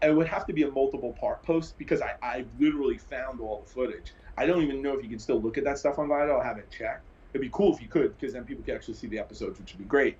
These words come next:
'cause I don't think I have those for whatever reason, but I have the footage of everyone stepping forward and a bunch of the,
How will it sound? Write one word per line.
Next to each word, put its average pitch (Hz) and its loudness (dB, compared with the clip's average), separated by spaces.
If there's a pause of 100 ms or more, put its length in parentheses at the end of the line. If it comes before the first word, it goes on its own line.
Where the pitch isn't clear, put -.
(220)
'cause 135 4
I 135 0
don't 131 -4
think 131 -6
I 101 -8
have 107 -10
those 135 -4 (340)
for 127 -8
whatever 127 0
reason, 131 -8 (340)
but 131 6
I 120 2
have 147 0
the 110 -10
footage 151 -2
of 120 -4
everyone 123 -4
stepping 127 -4
forward 135 4
and 110 -10
a - -12
bunch 120 -6
of 107 -8
the, 101 -8